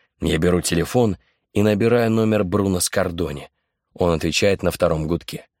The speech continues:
"Да?" "Дорогой тесть", я улыбаюсь. "Братва передаёт вам привет".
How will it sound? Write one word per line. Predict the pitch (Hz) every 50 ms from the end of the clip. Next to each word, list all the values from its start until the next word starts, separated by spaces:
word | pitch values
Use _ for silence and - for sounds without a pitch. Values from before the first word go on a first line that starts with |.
| _ _ _ _ _ _ _
"Да?" | 82 95 110 123 127 131 139 139 139 - _ _ _ _ _ _ _ _ _ _ _ _ _ _ _ _ _ _ _ _ _ _ _
"Дорогой | - 92 110 135 160 160 180 185 175
тесть", | - - - 110 87 71 65 - - - - - - - _ _ _ -
я | 87 87 82
улыбаюсь. | 80 80 85 85 73 80 80 76 73 73 - - - - _ _ _ _ _ _ _ _ _ _ _ -
"Братва | 92 85 90 90 87 82 - 85 80 82 87
передаёт | - 101 101 113 104 113 110 92 85 80 -
вам | - 85 90 95
привет". | - 104 113 113 87 76 78 80